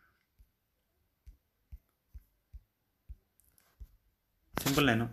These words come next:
ఎన్ఎస్ సెవెన్ యాప్ని అయితే open చేస్తాను. open చేసి మీకు details అనేది చూపిస్తాను ఇప్పుడు ఒకసారి.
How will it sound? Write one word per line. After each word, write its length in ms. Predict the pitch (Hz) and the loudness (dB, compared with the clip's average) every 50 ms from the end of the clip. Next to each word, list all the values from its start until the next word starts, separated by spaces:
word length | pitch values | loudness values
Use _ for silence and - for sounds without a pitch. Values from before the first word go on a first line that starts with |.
| - 127 | -4 0
ఎన్ఎస్ 240 | 135 135 127 - - | 2 2 2 2 2
సెవెన్ 200 | 135 123 120 120 117 | 2 4 6 4 4
యాప్ని 200 | 113 117 120 120 | 4 4 2 2
అయితే 100 | 113 117 113 | 4 6 4
open 200 | 110 113 117 113 110 | 4 4 2 0 0
చేస్తాను. 300 | 104 - - 110 113 - - - - 123 | 0 0 -4 -6 -8 -8 -10 -4 -2 -2
open 180 | 113 - 131 127 | 0 2 4 4
చేసి 140 | 120 113 - 120 117 | 4 4 4 2 -2
మీకు 120 | 113 110 113 | -2 -2 -2
details 300 | 117 117 127 120 110 - - 117 | 2 4 4 4 4 2 -2 -2
అనేది 180 | 117 120 117 - - | -2 -2 -2 -2 -4
చూపిస్తాను 360 | 117 117 113 - - 107 107 104 | -2 0 -2 0 0 -2 -4 -4
ఇప్పుడు 120 | 104 101 - | -4 -6 -6
ఒకసారి. 280 | - - 104 110 123 | -8 -8 -8 -8 -10